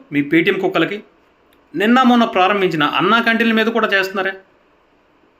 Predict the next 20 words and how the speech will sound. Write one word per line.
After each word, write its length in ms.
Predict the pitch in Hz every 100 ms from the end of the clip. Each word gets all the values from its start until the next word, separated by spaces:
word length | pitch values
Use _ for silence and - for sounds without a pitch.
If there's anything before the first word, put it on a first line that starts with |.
| _
అది 140 | 120 123
తప్ప? 280 | 123 117 151 190 - _ _ _ _ _ - _ _ -
రాజకీయాలు 520 | 110 151 156 190 180
వేరు, 240 | 165 147 143 - _ -
ప్రజలకు 320 | 143 170 156
అన్నం 180 | 143 151
పెట్టడం 300 | 131 165 131
వేరు. 180 | 101 - _ _ _ _ _ _ _ _ _ _ -
దాన్ని 260 | 127 151
కూడా 180 | 156 175 165
పెద్ద 260 | 170 147 143 135 131
రాజకీయంగా 440 | 139 143 160 147
వాడుకుంటున్నారు. 500 | 139 127 123 127 123 - _ -
అసలు 160 | 120 127
అన్నా 200 | 135 175
క్యాంటీన్లు 340 | 190 190 185
పెట్టింది 280 | 156 151 190
ఎందుకోసం 320 | 190 190 185
తెలుసా? 280 | 147 156 196 - - _ _ _ _ _ _
పేద 200 | 131 170